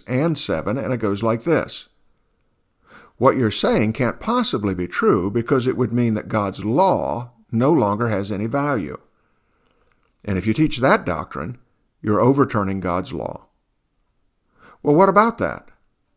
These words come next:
Both these objections will be answered before we turn back to the main subject of assurance in chapter eight. Now, the answer to the first objection,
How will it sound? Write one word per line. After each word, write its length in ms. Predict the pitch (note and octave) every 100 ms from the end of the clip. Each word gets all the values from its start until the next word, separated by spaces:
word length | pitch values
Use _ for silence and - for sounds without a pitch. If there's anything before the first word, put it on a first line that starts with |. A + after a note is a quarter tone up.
| _ _ _ _ _ _ _ -
Both 280 | C#3+ G#3 G3+
these 200 | D#3+ A#2
objections 600 | G2 G#2+ G2+ - G2+ G2
will 80 | F#2+
be 180 | F#2+
answered 500 | - A2+ A2+ - F2
before 460 | F#2+ F#2 A2 G2+ F#2+
we 180 | - G2+
turn 280 | - A2 G2
back 240 | G2+ G2
to 80 | G2
the 100 | F2+
main 300 | G#2 C#3 D#3+
subject 480 | - G2 G2 G2 -
of 100 | F2
assurance 720 | F2 E3+ C3+ E2 A2 - - _ -
in 140 | F#2+
chapter 460 | F2+ E2+ - F2+ -
eight. 280 | D#2+ - - _ _ _ _ _ _ _ _ _ _ _ - - -
Now, 140 | C3+
the 180 | C3 -
answer 400 | D#3+ G#3+ - F#3+
to 160 | E3+
the 140 | C#3+ B2
first 360 | - D3 C#3
objection, 600 | A2+ F#2 F2 D2 D#2 F#2+